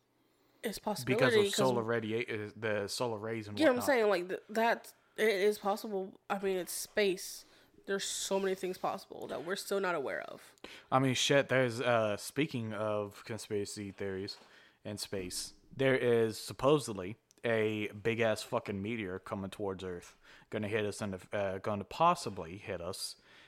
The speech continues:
Speaker 2: in the next few years.
Speaker 1: Let me die first.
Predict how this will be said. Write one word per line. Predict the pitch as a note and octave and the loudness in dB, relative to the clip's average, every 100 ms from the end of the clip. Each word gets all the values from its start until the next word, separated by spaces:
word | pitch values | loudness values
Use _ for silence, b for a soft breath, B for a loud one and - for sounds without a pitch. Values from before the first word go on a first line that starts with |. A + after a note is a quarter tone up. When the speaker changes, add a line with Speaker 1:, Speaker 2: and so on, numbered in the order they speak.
| b | b
Speaker 2:
in | G2 F#2+ | -6 -4
the | |
next | F2+ F2+ - | -4 -6 -8
few | - G2 F#2+ F#2 F2+ F2 E2+ E2 F#2+ | -8 -6 -6 -6 -6 -8 -10 -12 -14
years. | F#2 F2 D#2 - - _ b b b b b b _ _ b b b b b b b b b b _ - | -12 -12 -12 -12 -14 _ b b b b b b _ _ b b b b b b b b b b _ -12
Speaker 1:
Let | D4 | -6
me | C#4+ | -4
die | G#3+ D3+ | -2 -4
first. | F#3+ - G3 - | -6 -12 -10 -12